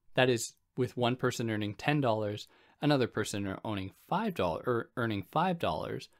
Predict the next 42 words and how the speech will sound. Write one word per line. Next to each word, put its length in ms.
because 260
then 220
the 80
person 300
earning 200
five 280
dollars 280
will 80
say, 160
"Screw 280
this, 300
I'm 160
out 100
of 100
here." 280
So 180
they 140
must 340
actually 400
create 440
some 160
kind 220
of 80
equilibrium 680
between 360
the 60
two 380
in 120
order 200
to 200
balance 520
it 80
out. 280
And 160
this 220
equilibrium 720
comes 360
in 80
the 80
form 480
of 260
rent, 460